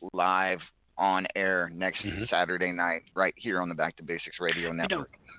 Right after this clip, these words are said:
Speaker 2: you know, the golden match, the most epic match of, of Judgment's career that, that, that, that would have been the outstanding way for me to go out is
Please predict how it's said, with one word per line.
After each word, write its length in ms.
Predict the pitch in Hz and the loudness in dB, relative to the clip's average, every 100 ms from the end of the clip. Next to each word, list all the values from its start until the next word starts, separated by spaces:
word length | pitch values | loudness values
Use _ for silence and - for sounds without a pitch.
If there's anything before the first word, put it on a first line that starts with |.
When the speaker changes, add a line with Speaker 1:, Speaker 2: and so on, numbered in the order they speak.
| - _ - | -20 _ -2
Speaker 2:
you 120 | 165 | 2
know, 120 | 165 | 2
the 200 | 123 113 - - | 0 -6 -12 -2
golden 400 | 113 127 147 127 | 0 2 2 0
match, 340 | 120 127 - - - - _ _ _ _ _ _ _ _ - | -4 -6 -6 -6 -6 -8 _ _ _ _ _ _ _ _ -10
the 60 | |
most 240 | 110 120 - - | -6 -6 -8 -4
epic 340 | 123 131 110 104 | -2 -2 -6 -6
match 300 | 107 113 - - - - | -6 -6 -10 -18 -18 -10
of, 160 | 92 90 92 | -8 -8 -10
of 120 | 85 | -8
Judgment's 320 | 98 104 104 - | -6 -6 -6 -8
career 320 | 98 101 98 | -4 -4 -4
that, 200 | 87 - | -6 -8
that, 160 | 90 78 - | -10 -10 -8
that, 220 | 92 87 - | -8 -6 -2
that 140 | 101 | 0
would 100 | 104 | 0
have 80 | 92 | 0
been 140 | 95 | 0
the 140 | 92 - | 0 -2
outstanding 880 | - - - - 101 104 104 110 101 | -2 -8 -8 -4 -2 -2 -4 -6 -6
way 180 | 104 104 | -2 -2
for 80 | 101 | -2
me 120 | 101 | -2
to 80 | 98 | -2
go 200 | 95 95 | -2 -2
out 220 | 107 107 - - - - - - - | 0 -2 -6 -20 -20 -20 -20 -16 -2
is 160 | 104 | -2